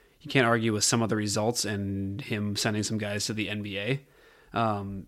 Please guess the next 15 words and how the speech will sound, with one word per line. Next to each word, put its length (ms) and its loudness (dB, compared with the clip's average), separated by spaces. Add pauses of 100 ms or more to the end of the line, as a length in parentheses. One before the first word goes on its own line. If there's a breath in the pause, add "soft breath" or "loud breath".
it's 140 -8
a, 60 0
it's 200 -6
a, 40 2
it's 220 -6
a 40 0
tough 240 2
one. 280 -8
He's 200 -2
got 260 0
the 200 -4
ammo 380 4
this 260 0
year 280 -4
to, 460 -2